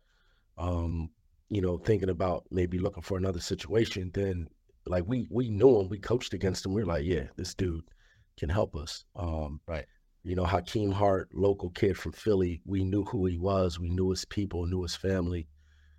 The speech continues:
Speaker 1: right? Um, Roman Catholic kid. So, like, there's connections in a relationship there already. Lance Ware played for Jalen Brunson's dad, Rick,
Speaker 2: Mm-hmm.
Speaker 1: in the high school. We,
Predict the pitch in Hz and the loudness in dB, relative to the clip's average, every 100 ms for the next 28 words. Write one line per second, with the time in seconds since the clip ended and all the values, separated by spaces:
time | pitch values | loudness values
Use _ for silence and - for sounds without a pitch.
0 | - - 87 92 85 - _ 90 82 80 | -20 -6 0 2 2 -4 _ -2 -2 -2
1 | 76 73 - _ _ 82 110 101 92 113 | -2 -6 -10 _ _ 2 4 4 4 2
2 | 92 95 - - 95 90 - _ _ - | 2 -2 -6 0 2 2 -4 _ _ -6
3 | 107 87 90 80 107 98 - 92 98 95 | -4 0 -2 0 2 2 0 0 0 0
4 | - 90 90 87 85 67 85 101 - 95 | -2 -2 -2 -2 -2 -2 2 2 2 -2
5 | - 82 - 78 67 - - 87 82 90 | -4 -6 -4 -6 -6 -14 -6 -2 0 2
6 | 82 80 _ _ _ _ _ - 92 101 | 0 -4 _ _ _ _ _ -4 2 4
7 | 101 90 87 95 95 90 80 _ _ _ | 2 0 2 4 4 0 -4 _ _ _
8 | _ _ - 123 101 - 87 80 - _ | _ _ 0 2 2 0 -4 -4 -10 _
9 | - - 101 98 87 95 92 92 87 - | -14 0 2 4 2 0 0 -2 -6 -2
10 | 98 95 90 85 _ - - - 95 92 | 0 2 0 -4 _ -20 -20 -2 2 2
11 | 87 - - 98 92 87 95 95 - 104 | 0 -10 -4 0 0 2 2 2 0 0
12 | 95 90 - _ _ _ _ _ _ _ | 0 0 -6 _ _ _ _ _ _ _
13 | _ - 104 98 87 | _ -4 0 0 -4